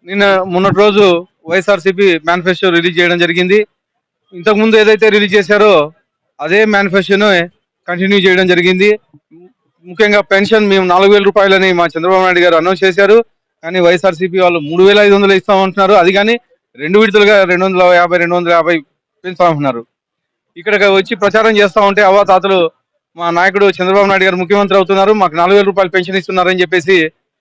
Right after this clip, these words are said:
ఆ, చెప్తున్నారు. అలాగే సూపర్ సిక్స్ పథకాలు నాటుకొని వెళ్ళిపోయినాయి. బ్రహ్మాండంగా లేడీస్‌కి అయితే మేము ఎక్కడికైనా బస్సులో వెళ్ళిపోవచ్చు.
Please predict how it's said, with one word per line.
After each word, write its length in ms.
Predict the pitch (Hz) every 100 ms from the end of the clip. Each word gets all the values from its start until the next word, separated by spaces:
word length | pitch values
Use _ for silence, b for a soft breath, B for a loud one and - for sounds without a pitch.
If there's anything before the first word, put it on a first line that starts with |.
| _ _ _
ఆ, 400 | 175 165 160 156 147 196
చెప్తున్నారు. 480 | 175 190 160 135 -
అలాగే 340 | 165 214 214
సూపర్ 340 | - 226 214 202
సిక్స్ 220 | 233 -
పథకాలు 480 | 220 202 208 180 123 - _ _ _
నాటుకొని 380 | 151 208 220 240
వెళ్ళిపోయినాయి. 440 | 220 196 202 170 107 _ _ _ _ _ _ _ _
బ్రహ్మాండంగా 580 | 185 214 214 214 202 180
లేడీస్‌కి 420 | 175 214 214 214
అయితే 180 | 202 208
మేము 320 | 196 190 180
ఎక్కడికైనా 560 | 175 202 196 208 202 180
బస్సులో 360 | 151 160 185
వెళ్ళిపోవచ్చు. 560 | 185 175 196 185 196